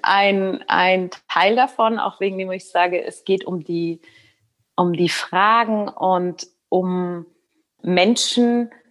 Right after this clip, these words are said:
auf eine andere Art und Weise wahrzunehmen und zu sehen, als wir es vielleicht gewohnt sind. Und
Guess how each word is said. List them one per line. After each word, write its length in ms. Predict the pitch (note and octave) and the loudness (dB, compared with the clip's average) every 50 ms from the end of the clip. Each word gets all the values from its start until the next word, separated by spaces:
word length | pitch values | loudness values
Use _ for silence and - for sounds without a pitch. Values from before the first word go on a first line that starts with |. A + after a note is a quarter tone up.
| _ _ _ _ _ _ _ _ _ _ _ _ _ - | _ _ _ _ _ _ _ _ _ _ _ _ _ -2
auf 240 | - F#3 F3+ - F#3+ | -2 -2 -2 -2 -4
eine 180 | F#3 - - | -6 -4 -2
andere 600 | - F3 - A3 B3 A#3+ A3 G#3+ G#3+ - C#3 - - | 0 0 2 2 2 2 2 0 0 0 0 0 0
Art 240 | F#3+ G3 G3 G3 G3+ | 2 2 0 -2 -4
und 140 | F3+ D#3+ | -6 -2
Weise 440 | E3 F3 F3 F3+ F#3 E3+ F3 D3 C#3 | 2 2 2 2 0 -2 -4 -6 0
wahrzunehmen 720 | D3+ D#3+ D#3+ F3+ G3 - - - G#3 G3+ G3+ G3+ G#3 G3+ F#3+ | 2 2 2 2 2 -2 -6 -6 -6 -4 -4 -4 -4 -4 -4
und 220 | - F3 D#3 - | -6 -8 -8 -8
zu 220 | - - - E3+ D#3+ | -8 -4 -2 -2 -2
sehen, 880 | C#3 C3+ C#3+ E3 D#3+ E3 F3 F3+ F#3+ G#3 A3+ A#3+ B3+ C4 - _ _ _ _ _ _ _ _ _ _ _ _ _ _ _ _ _ _ _ _ _ _ _ _ _ _ | -2 0 2 2 4 4 4 2 2 2 0 -2 -4 -6 -10 _ _ _ _ _ _ _ _ _ _ _ _ _ _ _ _ _ _ _ _ _ _ _ _ _ _
als 320 | - F3+ F3+ F3+ - F#3 F3 | 2 2 2 2 0 -2 0
wir 80 | F3+ | 0
es 120 | E3+ - - | 0 0 -2
vielleicht 380 | - E3 E3 E3 E3 - - | -2 0 0 0 0 -2 -8
gewohnt 460 | - F#3 C#3+ D3+ D3 D3 D3 D3 C#3+ - | -8 -6 -6 -4 -6 -6 -6 -8 -10 -10
sind. 300 | - C#3 C3 C3+ C#3+ - _ _ _ _ _ _ _ _ _ _ _ _ _ _ _ _ _ _ _ _ _ _ _ _ _ _ _ _ - | -10 -8 -8 -8 -10 -12 _ _ _ _ _ _ _ _ _ _ _ _ _ _ _ _ _ _ _ _ _ _ _ _ _ _ _ _ 0
Und 760 | F3+ F3+ F3 F3 F3 F3 F3 F3 E3+ E3+ - - - - | 2 2 2 2 2 0 -2 -4 -6 -6 -8 -10 -12 -12